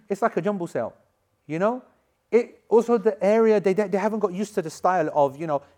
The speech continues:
knowing that there are places to put things out of the way. They, you know, th-, they've brought the whole khandan with them, yani. They're all, the picnic, and they got the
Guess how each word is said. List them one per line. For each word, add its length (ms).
knowing 260
that 100
there 80
are 80
places 580
to 80
put 200
things 260
out 140
of 60
the 60
way. 280
They, 80
you 300
know, 140
th-, 220
they've 200
brought 240
the 80
whole 160
khandan 400
with 180
them, 140
yani. 280
They're 100
all, 280
the 100
picnic, 720
and 160
they 80
got 260
the 180